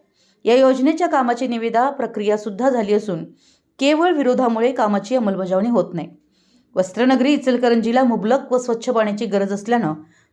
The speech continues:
सुळखुड योजनेची प्रत्यक्ष अंमलबजावणी होण्यासाठी सातत्यानं प्रयत्न सुरू आहेत. याच सुळखुड योजनासंदर्भात आमदार डॉक्टर राहुल आवाडे यांनी नागपूर येथील हिवाळी अधिवेशनात आवाज उठवला.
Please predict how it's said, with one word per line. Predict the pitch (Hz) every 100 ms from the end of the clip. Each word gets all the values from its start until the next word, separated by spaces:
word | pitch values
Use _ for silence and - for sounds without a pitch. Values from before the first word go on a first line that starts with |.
| -
सुळखुड | 269 262 330 330
योजनेची | 277 240 233 233 285
प्रत्यक्ष | 233 - - -
अंमलबजावणी | 220 208 208 208 196 196
होण्यासाठी | 202 196 190 220 214 294 294 _ _ -
सातत्यानं | 247 240 320 269 247
प्रयत्न | 285 226 208 247
सुरू | - 185
आहेत. | 170 170 - _ _ _ _ -
याच | 208 285 294 269
सुळखुड | 269 247 254
योजनासंदर्भात | 247 214 214 214 220 214 196 208 233 247
आमदार | 220 220 202 196
डॉक्टर | 190 202 190
राहुल | 185 196 190
आवाडे | 202 214 160 156 - _ _ -
यांनी | 226 247
नागपूर | 226 233 277 320
येथील | 254 247 240
हिवाळी | 208 196 202
अधिवेशनात | 208 214 214 240 269
आवाज | 208 185 175
उठवला. | 180 165